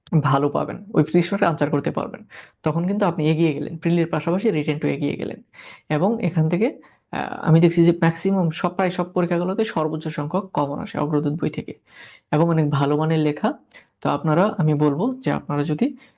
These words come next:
আহ, পর্যাপ্ত সময় থাকে পড়ার, তাহলে আপনারা অগ্রদূত নেন। আর যদি মনে করেন যে না আমি একটু, একদম শর্টকাটে পড়বো, তাহলে আপনারা এমপি থ্রি নেন। আর যদি কারো পছন্দ হয় শিকড় বা অভিযাত্রী, ওগুলোও নিতে পারেন।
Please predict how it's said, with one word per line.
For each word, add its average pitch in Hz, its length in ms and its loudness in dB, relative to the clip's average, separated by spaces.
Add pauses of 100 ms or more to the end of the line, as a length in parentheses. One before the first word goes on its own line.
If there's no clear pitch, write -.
(120)
আহ, - 120 -8
পর্যাপ্ত 165 400 -2
সময় 180 320 0
থাকে 185 260 -2
পড়ার, 190 320 -2
তাহলে 151 260 -4
আপনারা 160 260 -4
অগ্রদূত 151 500 -2
নেন। 240 160 2 (400)
আর 160 160 0
যদি 160 180 0
মনে 170 240 0
করেন 151 200 0
যে 151 100 0
না 165 360 -2 (380)
আমি 156 240 0
একটু, 156 420 -2 (560)
একদম 220 200 0
শর্টকাটে 147 420 -4
পড়বো, 143 280 -2
তাহলে 156 280 -2
আপনারা 139 280 -2 (280)
এমপি 156 280 0
থ্রি - 240 -6
নেন। - 160 -10 (160)
আর 190 200 0
যদি 233 200 4
কারো 240 260 4
পছন্দ 220 320 2
হয় 220 160 2
শিকড় 196 460 0
বা 175 140 -2
অভিযাত্রী, 170 460 0 (320)
ওগুলোও 165 300 4
নিতে 208 200 0
পারেন। 202 320 -2